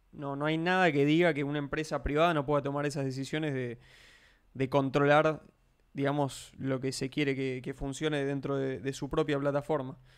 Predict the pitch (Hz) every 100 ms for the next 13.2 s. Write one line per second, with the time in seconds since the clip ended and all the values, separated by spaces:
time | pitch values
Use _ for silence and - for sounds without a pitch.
0 | - - _ _ - - _ _ - 151
1 | 160 165 135 147 160 180 185 147 135 127
2 | 131 123 - - - _ _ - 135 147
3 | 233 202 - 156 151 - _ _ _ _
4 | _ _ _ _ _ - 143 - 202 208
5 | 147 170 151 143 - _ - 139 175 202
6 | 190 151 143 135 135 135 135 147 147 147
7 | 170 202 190 147 135 160 165 180 156 156
8 | 156 147 156 190 220 - - _ _ _
9 | _ _ _ _ _ _ _ _ _ 156
10 | - 151 143 147 160 - _ _ - -
11 | 147 156 185 262 196 147 147 139 135 -
12 | 277 226 139 135 - 139 131 123 202 262
13 | 294